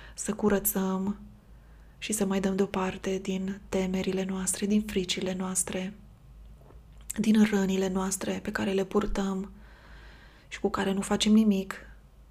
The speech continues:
Și să putem ajunge astfel, uh, la esența noastră. Eu foarte mult m-am, uh, m-am transformat și sunt foarte multe lucruri pe care le-am descoperit despre mine.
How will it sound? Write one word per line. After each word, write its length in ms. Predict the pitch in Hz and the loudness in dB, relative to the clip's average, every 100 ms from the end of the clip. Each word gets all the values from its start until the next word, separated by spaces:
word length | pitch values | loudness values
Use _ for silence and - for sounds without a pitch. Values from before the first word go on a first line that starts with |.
| - - - - - - - - - | -20 -20 -20 -20 -20 -20 -20 -20 -16
Și 340 | - - - 214 | 0 2 4 2
să 300 | 214 214 208 | 4 4 4
putem 300 | 214 226 254 | 2 0 0
ajunge 320 | 226 226 214 | 0 2 4
astfel, 440 | 214 - 220 220 | 2 2 0 4
uh, 240 | 208 202 202 | 4 4 4
la 100 | 202 | 4
esența 460 | 208 - 202 190 | 4 4 2 2
noastră. 500 | 185 180 180 - 214 - - - - - - - - - - - | -4 -2 -4 -4 -10 -12 -18 -20 -20 -20 -20 -20 -20 -20 -20 -14
Eu 120 | - | -10
foarte 320 | 214 269 262 240 | -4 -4 -2 2
mult 280 | 226 202 | 6 6
m-am, 300 | 208 190 180 | 4 0 0
uh, 380 | 185 180 175 175 175 - - - - - - - - - - - - | -2 -2 -2 -4 -8 -18 -20 -20 -20 -20 -20 -20 -20 -20 -20 -20 -8
m-am 200 | 202 196 | -4 -4
transformat 840 | 180 - 190 - 185 185 196 233 214 | -2 -2 0 -2 -2 0 0 0 0
și 480 | - - 208 196 - - - - | -2 0 0 -2 -6 -14 -18 -16
sunt 180 | - 214 | -10 -4
foarte 260 | 294 285 262 | -2 0 4
multe 280 | 220 214 | 6 6
lucruri 260 | 190 196 214 | 4 0 -2
pe 120 | 202 | -2
care 220 | 196 190 | -2 -2
le-am 180 | 185 185 | -2 -2
descoperit 540 | 180 - - - 190 208 | -2 -2 -4 -4 0 0
despre 320 | - - 196 | 0 -2 -4
mine. 400 | 185 180 214 | -4 -4 -6